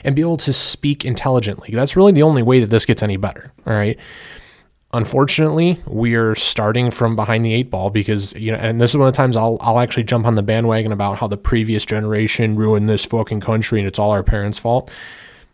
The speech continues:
I usually disagree with that pretty wholeheartedly because my parents taught me, like, actual work ethic and didn't raise me to expect people to hand me shit. So I, I don't usually have that viewpoint,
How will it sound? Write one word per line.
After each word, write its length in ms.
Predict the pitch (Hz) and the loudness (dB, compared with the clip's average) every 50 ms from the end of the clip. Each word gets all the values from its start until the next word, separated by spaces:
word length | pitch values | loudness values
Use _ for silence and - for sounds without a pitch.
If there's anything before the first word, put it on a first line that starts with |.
| _ _ _ | _ _ _
I 80 | - 131 | -2 0
usually 500 | 139 147 185 190 170 151 143 135 127 117 | 2 2 4 4 4 6 4 4 2 0
disagree 520 | - 101 110 127 117 - 117 101 117 110 | -4 -4 -2 -2 0 0 0 2 2 2
with 140 | 107 110 - | 2 2 0
that 180 | 117 113 110 | 0 -2 -2
pretty 160 | - - 113 113 | -2 -2 -2 0
wholeheartedly 640 | 107 120 110 101 - 104 101 107 117 120 120 117 | 0 0 0 0 0 -2 -4 -4 -2 -2 -2 -2
because 520 | 113 107 98 - 101 98 95 92 - - - | -2 -4 -4 -4 -2 -2 -2 -2 -4 -4 -4
my 160 | - 107 104 | -2 -2 -2
parents 380 | 98 - 113 104 101 98 - - _ _ _ _ | -2 0 -2 -2 -2 -4 -6 -10 _ _ _ _
taught 200 | - - 110 98 | -2 -2 -2 0
me, 180 | 107 104 98 95 - - | -2 -4 -6 -8 -8 -6
like, 240 | 110 104 98 - - | -4 -4 -4 -4 -4
actual 380 | 107 107 - - 113 98 92 | -4 -4 -2 -2 -2 -2 -2
work 280 | 92 95 98 104 107 - | -2 -2 -2 -2 -2 -2
ethic 400 | - 123 120 - - 127 131 - | -2 -2 -2 0 0 -2 -2 -2
and 120 | - 110 107 | -2 -4 -2
didn't 300 | 101 98 98 98 101 101 - | 0 0 0 0 -2 -4 -4
raise 260 | 104 101 101 104 101 | -4 -2 -2 0 0
me 100 | 110 107 104 | 2 2 2
to 100 | 101 98 | 2 0
expect 440 | 95 - - - - 101 95 - | -2 -4 -6 -4 -4 -4 -4 -4
people 200 | - - 110 104 | -2 -2 -2 -2
to 80 | 98 95 | -2 -2
hand 200 | 87 104 101 107 | -2 -2 -2 0
me 100 | 113 120 | 0 -2
shit. 280 | - - - - - - - - - - | 0 0 -2 -2 -2 -4 -12 -20 -14 -10
So 280 | - - 98 95 92 - - - | -6 -4 -4 -4 -4 -6 -10 -10
I, 160 | - 110 101 - - 110 | -8 -8 -8 -6 -4 -2
I 20 | |
don't 160 | 117 123 110 101 | -2 -2 0 -2
usually 260 | 110 101 101 95 92 | -2 -2 -2 -4 -6
have 500 | - - 107 101 104 120 113 - - - | -4 -4 -2 -2 -2 -2 -4 -6 -10 -8
that 220 | - 107 101 98 | -6 -4 -4 -4
viewpoint, 460 | 101 98 104 104 98 120 120 135 135 | -4 -4 -2 -2 0 0 0 0 -2